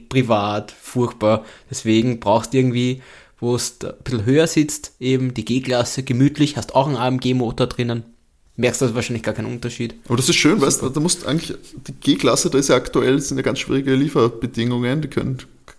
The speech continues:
Speaker 2: können gar keine, keine, nehmen ja gar keine Käufe mehr entgegen, weil's, glaub ich, bis auf zwei Jahre ausverkauft ist. Und da musst du Formel eins, musst du, wenn du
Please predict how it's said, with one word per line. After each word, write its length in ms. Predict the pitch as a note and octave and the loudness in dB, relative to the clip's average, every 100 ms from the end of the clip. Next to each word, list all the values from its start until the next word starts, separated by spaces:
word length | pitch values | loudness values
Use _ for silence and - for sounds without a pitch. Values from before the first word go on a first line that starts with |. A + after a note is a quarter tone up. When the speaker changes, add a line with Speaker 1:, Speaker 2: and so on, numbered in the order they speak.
| _ | _
Speaker 2:
können 180 | - A#2+ | -4 0
gar 140 | D3+ A#2+ | 2 2
keine, 560 | C#3 A#2+ B2 A#2+ C3+ - - | 2 2 0 -2 -6 -12 -10
keine, 460 | A#2+ A#2 A#2 A#2 A#2 A2+ - | -6 -4 -4 -6 -8 -10 -4
nehmen 180 | A2 | 0
ja 60 | B2 | 2
gar 140 | A#2+ | 2
keine 180 | A#2 A#2+ | 0 -2
Käufe 340 | - A#2 A#2 C3+ | 0 0 2 0
mehr 160 | A#2 | -2
entgegen, 560 | A2 A2+ A2 B2+ A#2+ D#3 - - - - - | -4 -4 -4 -4 -4 -8 -14 -20 -20 -10 -4
weil's, 480 | G#2 A2 - - | -2 -2 -6 -4
glaub 140 | - A2 | -2 -2
ich, 80 | - | 0
bis 100 | A2 | -2
auf 140 | A2 | -2
zwei 240 | - A2 A2+ | 0 2 4
Jahre 240 | A#2 A2 | 4 4
ausverkauft 600 | A2+ - C3 - G2+ - | 2 0 -4 -2 -2 -2
ist. 220 | B2 - - - | -6 -6 -12 -6
Und 80 | - | 0
da 40 | A#2 | 0
musst 180 | B2 | 0
du 20 | - | 0
Formel 240 | D3 D3+ | 2 2
eins, 260 | A3+ - - | 2 0 -4
musst 180 | A3+ | -4
du, 60 | A#3 G#3+ | -2 0
wenn 120 | |
du 60 | G#3 | 0